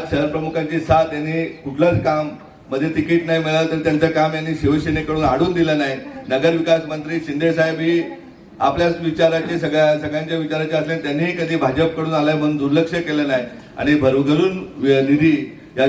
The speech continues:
शहर प्रमुख आणि जिल्हा प्रमुखांच्या मार्फत हरीशला मिळालेला आहे आणि त्यामुळे एक चांगलं नगर, चांगला वार्ड, आदर्श वार्ड घडवण्याचं काम हरीश यांनी केलेलं आहे. असंच आपण आता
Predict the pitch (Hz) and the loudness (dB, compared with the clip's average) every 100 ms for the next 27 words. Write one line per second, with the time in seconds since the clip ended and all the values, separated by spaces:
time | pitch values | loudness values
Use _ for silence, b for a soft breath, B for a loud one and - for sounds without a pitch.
0 | 143 139 151 156 156 160 156 156 156 143 | 4 2 2 -2 -6 -2 0 2 2 0
1 | 135 143 147 147 147 139 139 139 135 143 | -4 -4 -2 -2 -2 -2 -2 0 2 2
2 | 135 131 135 139 135 139 151 151 131 123 | 2 -4 -4 -2 0 2 2 2 0 -2
3 | - - - 127 131 139 139 139 139 - | -4 -12 -6 -4 0 0 2 2 0 0
4 | - 127 156 165 147 - - - - 131 | 0 2 4 4 0 -6 -16 -20 -6 -2
5 | 143 160 - 135 143 139 131 151 147 127 | 0 -2 -2 0 2 4 4 4 2 -6
6 | - - - 123 170 175 165 147 139 143 | -16 -18 -10 -2 -2 0 -2 -2 -2 -2
7 | 131 135 135 131 135 135 127 123 113 - | -4 -4 -6 -6 -4 0 0 -2 -12 -8
8 | - 135 139 131 135 131 131 147 165 170 | -4 -2 0 -2 -2 0 2 4 4 0
9 | - - 123 127 175 170 156 160 151 156 | -8 -6 -4 0 2 2 0 -2 -4 -4